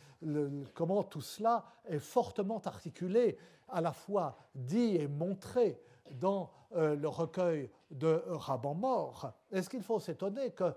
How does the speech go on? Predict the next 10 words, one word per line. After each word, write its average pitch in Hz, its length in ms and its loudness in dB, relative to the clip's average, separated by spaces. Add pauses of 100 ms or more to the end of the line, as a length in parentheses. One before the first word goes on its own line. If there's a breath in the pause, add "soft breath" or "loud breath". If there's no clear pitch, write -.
(300 loud breath)
euh, 160 180 -2
cinq 151 280 -8
siècles 190 340 -2
plus 139 200 -10
tard, 226 540 0 (300 loud breath)
un 202 160 4
prédicateur 190 1040 2 (260 loud breath)
du 175 200 0
treizième 190 480 -2
siècle, 190 640 0